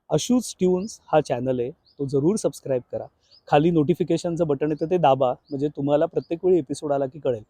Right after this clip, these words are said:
प्रयत्न असतो साधारणतः एक आठवड्यात एखादा एपिसोड आणायचा, पण माझी खरंच व्यग्रता असते आणि हा उपक्रम, अ, खरोखरी कुठल्या प्रसिद्धीच्या हेतूने किंवा काहीतरी मीडियात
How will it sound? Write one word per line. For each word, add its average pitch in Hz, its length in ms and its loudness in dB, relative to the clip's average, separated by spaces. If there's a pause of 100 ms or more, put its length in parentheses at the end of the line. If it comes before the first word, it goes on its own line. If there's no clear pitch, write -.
(320)
प्रयत्न 226 340 8
असतो 233 240 4
साधारणतः 165 560 2
एक 160 180 0
आठवड्यात 147 400 0
एखादा 143 280 0
एपिसोड 131 360 -4
आणायचा, 113 320 -14 (440)
पण 175 140 6
माझी 160 320 8
खरंच 185 240 6
व्यग्रता 147 380 4
असते 117 280 -4 (360)
आणि 147 160 6
हा 165 200 6
उपक्रम, 185 600 4
अ, 139 580 2 (220)
खरोखरी 190 320 4
कुठल्या 185 280 0
प्रसिद्धीच्या 143 640 0
हेतूने 120 440 -4 (400)
किंवा 143 320 4
काहीतरी 147 540 0 (260)
मीडियात 139 300 4